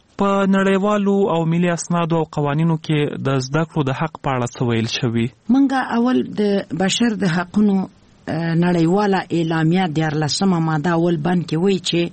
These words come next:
Speaker 2: تعلیم او تربیه ابتدایي دورې نه تر منځنۍ متوسطې دورې پورې دا باید رایګان وي او جبري وي. او دې لپاره بیا هغوی نور هم وړاندیزونه په همدغه ماده کې لري چې دا کنوانسیون وایي چې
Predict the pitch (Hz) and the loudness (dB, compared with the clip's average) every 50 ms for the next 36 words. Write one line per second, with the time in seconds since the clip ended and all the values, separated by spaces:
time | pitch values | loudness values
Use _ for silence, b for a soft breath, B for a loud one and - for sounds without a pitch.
0 | - - - 175 170 170 170 190 208 214 214 - - 160 156 151 - - 156 139 | -6 -6 -4 -2 0 0 2 2 2 2 2 0 0 -2 -2 -2 -2 -4 -4 -2
1 | 143 143 165 180 165 - - 151 139 - - - - 156 135 175 175 175 185 208 | -2 0 0 -2 -2 -2 -2 -4 -4 -6 -8 -8 -6 -4 -2 0 2 2 4 4
2 | 233 262 - - - 135 151 165 156 156 160 185 202 233 247 269 302 - - _ | 4 2 0 -2 -4 -4 -2 0 2 2 2 2 4 4 4 2 0 -2 -10 _
3 | _ - - 180 170 156 151 - - - - 156 160 165 151 156 151 143 165 170 | _ -6 -4 -2 -2 -2 -4 -6 -8 -4 -2 0 2 2 2 2 2 2 2 2
4 | 196 208 208 190 180 180 175 165 160 160 151 - - 233 240 - 170 139 143 147 | 2 2 2 2 0 0 -2 -2 -2 -2 -2 -2 -2 -2 -2 -2 -2 -2 0 0
5 | 147 147 156 160 156 156 156 156 160 190 226 220 - - 160 190 202 190 202 196 | 0 2 2 0 0 0 0 0 2 0 0 -2 -4 -2 -2 0 0 2 0 0
6 | 175 180 180 180 170 170 165 156 139 214 226 247 262 262 262 269 277 - - - | 0 0 0 0 0 0 -2 0 0 2 2 4 4 4 2 2 0 -2 -2 -2
7 | 226 254 254 202 151 170 175 156 - 156 143 123 123 - - - - - - _ | -2 0 0 0 0 0 0 0 -2 -4 -6 -6 -8 -12 -18 -20 -20 -20 -14 _
8 | - 170 180 175 175 180 180 165 147 143 226 247 269 269 277 277 254 247 247 247 | -4 -2 0 2 2 2 0 0 -2 0 0 2 2 2 0 0 0 0 0 0
9 | 247 185 208 214 202 196 - - 175 180 175 208 220 220 196 196 220 240 247 226 | 0 0 0 -2 -2 -4 -4 -6 -4 -2 0 2 4 4 4 4 4 4 2 2
10 | 185 190 240 254 247 - - - - - 165 175 170 165 156 160 156 156 208 226 | 2 2 2 2 2 0 -2 -6 -6 -4 -2 0 0 0 -2 -2 -2 0 2 2
11 | 220 208 - 175 165 165 160 208 185 185 180 170 160 156 147 160 160 156 - 151 | 2 2 0 -2 -2 -2 -2 -2 0 0 0 2 0 0 0 -2 -4 -2 -2 -2
12 | 151 147 151 180 220 233 - - - 240 247 226 - - - - - 190 196 202 | 0 0 2 2 2 0 0 0 0 0 0 0 -2 -6 -4 -2 -2 -2 0 0
13 | 202 202 202 202 202 202 196 - 208 208 202 202 208 202 | 0 2 2 2 2 2 2 2 2 2 2 2 0 0